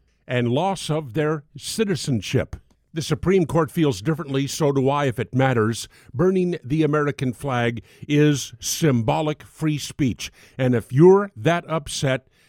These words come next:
and it is your flag, you didn't take it from somebody else, and you're not violating some sort of outdoor fire ordinance, you should be allowed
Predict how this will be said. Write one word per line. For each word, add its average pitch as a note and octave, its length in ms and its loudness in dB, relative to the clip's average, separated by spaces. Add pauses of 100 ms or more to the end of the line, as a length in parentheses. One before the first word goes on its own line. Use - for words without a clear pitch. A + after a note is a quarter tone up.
and C3 180 -2
it C3 120 0
is A2+ 340 -4
your F3 360 2
flag, G#3 580 -4 (240)
you C3+ 140 2
didn't D3+ 160 2
take C#3 240 -2
it B2 100 -6
from A#2+ 180 -2
somebody A#2 480 0
else, A#2 400 -2 (460)
and D#3 260 -4
you're C3+ 200 0
not E3+ 340 -2
violating D3 720 0
some C#3 360 -2
sort D#3 260 -2
of A2 240 0
outdoor C3+ 720 0
fire G3 500 0
ordinance, D3+ 680 0 (340)
you G#3 380 4 (120)
should - 260 0
be D#3 160 4
allowed G#2+ 500 0